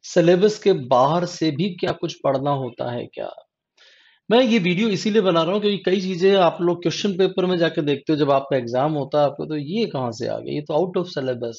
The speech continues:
है। असल में out of syllabus बायोलॉजी में कुछ होता ही नहीं है। ये जो भी सिलेबस है वो इंडिकेशंस हैं basically। आप सिलेबस को शब्दशः न, न माने कि भाई ऐसा लिखा है तो ऐसा ही होगा।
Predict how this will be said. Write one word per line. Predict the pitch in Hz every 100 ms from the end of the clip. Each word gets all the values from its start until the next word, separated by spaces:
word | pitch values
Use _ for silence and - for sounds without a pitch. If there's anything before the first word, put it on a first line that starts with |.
| -
है। | - _ _ _ _ _ -
असल | 151 175
में | 175 151
out | 151
of | 165
syllabus | - 143 147 165
बायोलॉजी | 139 131 139 139
में | 156 151
कुछ | 147
होता | 110 -
ही | 135
नहीं | 120 117
है। | - _ _ - - _
ये | 156
जो | 156
भी | 208
सिलेबस | - 147 160 202 156
है |
वो | 170 190
इंडिकेशंस | 165 156 151 160 175 156 120
हैं |
basically। | 113 110 117 123 131
आप | 135 - 139 131 131 - - _
सिलेबस | - 160 170 185 185
को | - 185
शब्दशः | - - 190 160 190 - 185 180
न, | 180 160 160 151 - 147
न | 151 151
माने | 123 104 117
कि | 113 131
भाई | 139 135 -
ऐसा | 151 151 156
लिखा | 143 135 139
है |
तो | 131 151
ऐसा | - 135 -
ही | 127 117
होगा। | 107 - -